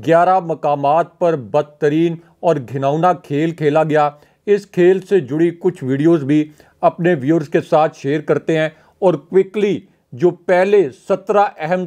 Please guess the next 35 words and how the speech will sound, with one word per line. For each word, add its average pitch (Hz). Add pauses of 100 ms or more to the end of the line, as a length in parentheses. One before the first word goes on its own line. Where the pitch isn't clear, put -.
(120)
तरीन 185
हलके 151
थे, 160 (320)
इन 190
अहम 190 (120)
तरीन 180
हलकों 143
के 175
नताइज 143 (260)
अपने 165
व्यूअर्स 160
को 180
बताते 135
हैं 156 (180)
और 151
फिर 175 (100)
पंजाब 165
असेंबली, 160 (400)
केपी 190
असेंबली 156 (260)
और 165
कौमी 202
असेंबली 170
के 170 (120)
तमाम 185
हलकों 143
के 165
नताइज 143
भी 147 (400)
क्विकली 190
अपने 165
व्यूअर्स 151
के 170
साथ 151
शेयर 160